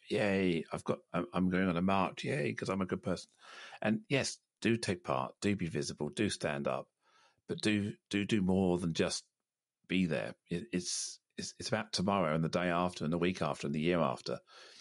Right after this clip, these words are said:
about how you can really do the, you know, the lifelong learning. And I, I always talk about,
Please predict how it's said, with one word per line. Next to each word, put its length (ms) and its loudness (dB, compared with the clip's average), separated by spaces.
about 240 0
how 120 0
you 120 2
can 260 0
really 260 4
do 160 2
the, 160 -2
you 120 2
know, 60 0
the 100 0
lifelong 380 2
learning. 460 2
And 380 -6
I, 60 0
I 60 4
always 140 4
talk 180 0
about, 180 2